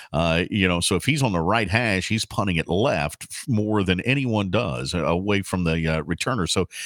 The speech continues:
just kinda reduces the number of return yards. He's also a, um, uh, an Australian, so he's got the rugby punt and tends to punt away from returners. So, I, I, you know, he's been pretty effective. His average doesn't show that he's a,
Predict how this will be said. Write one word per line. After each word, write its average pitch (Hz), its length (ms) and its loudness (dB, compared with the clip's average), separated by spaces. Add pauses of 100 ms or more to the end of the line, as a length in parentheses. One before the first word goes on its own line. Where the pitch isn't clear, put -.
(180)
just - 140 0
kinda 104 180 0
reduces 85 580 0
the 90 60 -2
number 80 180 0
of 69 60 -2
return 107 440 -2
yards. 67 300 -2
He's 104 160 2
also 104 360 2
a, 78 80 0 (360)
um, 85 380 2
uh, 110 300 0
an 110 140 -2
Australian, 104 540 2
so 104 120 2
he's 92 100 2
got 95 140 0
the 85 60 -2
rugby 92 360 2
punt 78 300 -2
and 71 120 -6
tends 95 240 -2
to - 80 0
punt - 320 -2
away 87 400 2
from 82 240 -2
returners. 73 600 -2
So, 85 200 2 (380)
I, - 60 -6
I, - 320 -8
you 117 100 0
know, 95 100 2
he's 104 180 0
been 110 200 0
pretty 113 240 2
effective. 110 420 0
His 90 120 2
average 110 520 0
doesn't 101 380 0
show 104 320 2
that 87 120 2
he's 98 220 2
a, 82 120 2